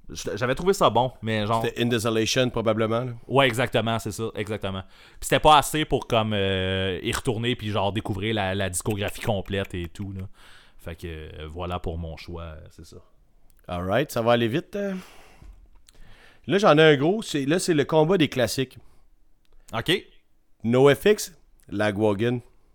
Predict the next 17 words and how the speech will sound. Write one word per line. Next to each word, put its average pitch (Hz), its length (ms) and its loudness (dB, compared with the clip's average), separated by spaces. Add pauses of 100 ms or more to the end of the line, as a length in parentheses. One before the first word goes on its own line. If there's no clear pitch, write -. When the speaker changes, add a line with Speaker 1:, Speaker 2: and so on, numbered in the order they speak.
(420)
Speaker 1:
<laughs> 104 100 -14
Asti. - 520 -6 (1000)
Ouais, 113 200 2
Speaker 2:
Attends. 113 100 0
Speaker 1:
ça, 143 160 0
c'est, 98 320 -2
ça, 143 140 -2
c'est 123 180 0
tough. 175 280 4 (280)
Parce 123 140 0
que - 60 6
Speaker 2:
Ça, 208 120 6
c'est 92 280 6
Speaker 1:
moi, - 80 6
Speaker 2:
chiant, 170 260 4
Speaker 1:
moi, 170 340 6
Speaker 2:
asti. - 360 -4